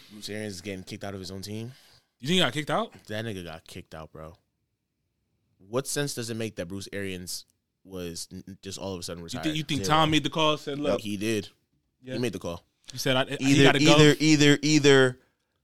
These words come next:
Speaker 3: Bruce isn't the coach or I wanna get traded.
Speaker 1: That's why the Miami thing came out, because he wants to go to Miami.
Speaker 3: That came out even before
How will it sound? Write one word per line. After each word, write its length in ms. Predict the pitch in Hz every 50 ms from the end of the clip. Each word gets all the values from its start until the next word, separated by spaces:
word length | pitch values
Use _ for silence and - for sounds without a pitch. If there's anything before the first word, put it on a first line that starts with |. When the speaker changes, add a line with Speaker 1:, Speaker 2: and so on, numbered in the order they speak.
| _ _ _ _ _ _
Speaker 3:
Bruce 300 | - 123 151 202 220 185
isn't 280 | - 175 196 208 214 214
the 80 | 202 196
coach 640 | 190 220 226 214 214 208 - - - - - - - _ _ _ _ _ _ -
or 180 | 135 131 117
I 120 | 131 147 147
wanna 240 | 143 147 147 143
get 180 | 131 139 135 123
traded. 380 | - 131 110 98 87 82 - - _ _ _ _ _ _ _ _ _ _ _ _ _ _ _ _ _ _ _ _ _ _ _ _ _ _ _ _ _ _ _ - - - _ _ _
Speaker 1:
That's 220 | 95 113 113 -
why 160 | 127 123 123
the 60 | 120 110
Miami 380 | 107 101 104 123 135 131 120
thing 180 | - - 98 95
came 200 | 92 98 87 87
out, 200 | 78 80 - _ _ _ _ _
because 220 | 113 101 117 104
he 80 | 107 107
wants 300 | 98 117 135 131 - -
to 80 | 98
go 140 | 92 98 92
to 60 | 90
Miami. 280 | 87 82 80 78 71 64
Speaker 3:
That 200 | - 139 180 -
came 280 | - 196 165 143 143 135
out 100 | 135 139
even 220 | 131 127 127 120
before 600 | 113 117 - - 147 147 147 147 135 131 127 -